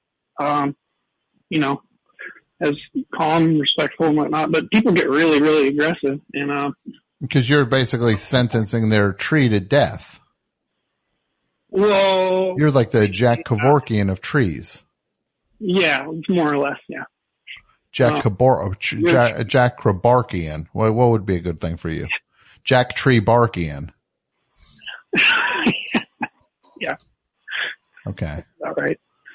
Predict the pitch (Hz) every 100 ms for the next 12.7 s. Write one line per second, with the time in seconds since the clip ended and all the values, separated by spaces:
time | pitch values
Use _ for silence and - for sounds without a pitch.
0 | - _ _ _ 254 170 151 139 151 -
1 | - 180 165 160 156 - 156 190 - 208
2 | 185 - 175 165 175 160 180 180 175 180
3 | 175 160 160 156 - 160 156 135 151 151
4 | 151 147 - 160 151 156 147 147 147 -
5 | 156 151 156 156 151 - 139 - 147 139
6 | 147 139 - 147 143 139 - _ _ _
7 | _ _ _ _ _ _ _ _ _ -
8 | - - - - - 151 156 139 139 _
9 | _ _ - 156 170 175 - _ _ _
10 | 180 156 139 - _ _ _ _ - -
11 | _ 269 175 170 165 156 170 156 143 160
12 | 170 165 147 147 156 156 143